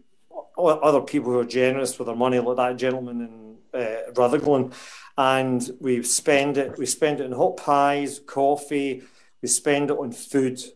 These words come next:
We gi-, we give them food, and, and where we give them money, it's for, it's for,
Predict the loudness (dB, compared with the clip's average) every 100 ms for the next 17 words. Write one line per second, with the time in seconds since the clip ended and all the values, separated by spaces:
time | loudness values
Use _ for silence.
0 | _ _ -4 -4 -4 2 2 2 -2 -2
1 | 0 4 4 4 2 -2 2 4 4 4
2 | 4 2 -2 -2 0 0 -2 -4 -8 -10
3 | -12 -8 -8 -6 -2 2 4 2